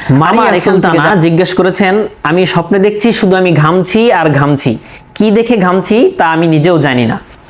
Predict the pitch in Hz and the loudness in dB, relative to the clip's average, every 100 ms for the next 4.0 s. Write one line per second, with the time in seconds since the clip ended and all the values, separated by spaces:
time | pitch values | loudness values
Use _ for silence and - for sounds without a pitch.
0 | - - - - 240 226 214 202 190 156 | -20 -20 -10 -2 -2 0 -2 0 0 0
1 | 151 - 135 - - - - - - - | -2 -2 -4 -4 -8 -10 -20 -20 -20 -2
2 | - 196 233 196 156 170 202 240 202 196 | -2 0 0 2 0 0 0 -2 -2 -4
3 | 196 220 180 175 - 185 190 160 175 | -2 -2 0 -2 -2 -2 0 0 -2